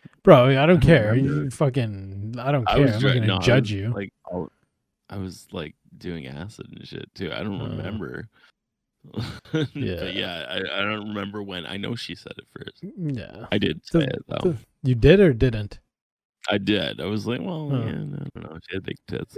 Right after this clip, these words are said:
Speaker 1: It, <laughs>
Speaker 2: Oh, fuck.
Speaker 1: What?
Speaker 2: I got yelled at. Hold on.
Speaker 1: Uh, this guy's getting ye-, <laughs> That's fucking amazing. I don't know. Like, I'm no fucking love doctor. Who the fuck am I to say?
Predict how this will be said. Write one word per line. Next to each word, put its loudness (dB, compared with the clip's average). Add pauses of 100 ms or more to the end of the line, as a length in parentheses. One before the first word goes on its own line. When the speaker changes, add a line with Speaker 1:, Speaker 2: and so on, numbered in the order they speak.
(100)
Speaker 1:
It, 0
<laughs> -4
Speaker 2:
Oh, 2 (340)
fuck. 0 (280)
Speaker 1:
What? 0
Speaker 2:
I 0
got 2
yelled 0
at. 0
Hold 0
on. 0 (800)
Speaker 1:
Uh, 0 (100)
this -2
guy's 4
getting 0
ye-, 0
<laughs> -12
That's 0
fucking 0
amazing. -6 (920)
I 8
don't 4
know. 4
Like, 4
I'm 4
no 6
fucking 2
love 2
doctor. -2 (460)
Who 6
the -4
fuck -2
am 2
I 4
to 2
say? -6